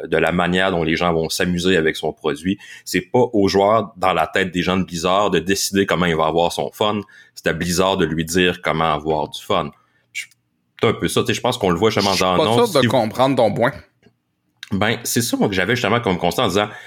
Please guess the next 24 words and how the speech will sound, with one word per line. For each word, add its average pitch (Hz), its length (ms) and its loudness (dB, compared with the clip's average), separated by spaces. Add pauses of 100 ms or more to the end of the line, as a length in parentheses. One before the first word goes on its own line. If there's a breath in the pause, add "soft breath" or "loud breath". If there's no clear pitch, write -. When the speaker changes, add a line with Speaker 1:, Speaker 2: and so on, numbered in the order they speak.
(520 loud breath)
Speaker 1:
surtout - 300 -4
les 92 280 0
arguments 92 600 0 (260 loud breath)
qui - 100 -4
avaient 87 260 2
été, 98 160 0
qu'on 90 240 2
voyait 87 300 2
la, 80 260 2
les 82 180 0
notes 85 340 -2
de, 82 300 2
de 82 80 -4
la 73 180 -2
patch, 117 340 -2 (260 loud breath)
qui 87 80 -10
disaient, 90 180 2
mettons, 92 360 2
alors 95 300 2
là, 113 120 2
les 104 160 2
gens 101 180 2
font 90 260 0
ça, 107 380 0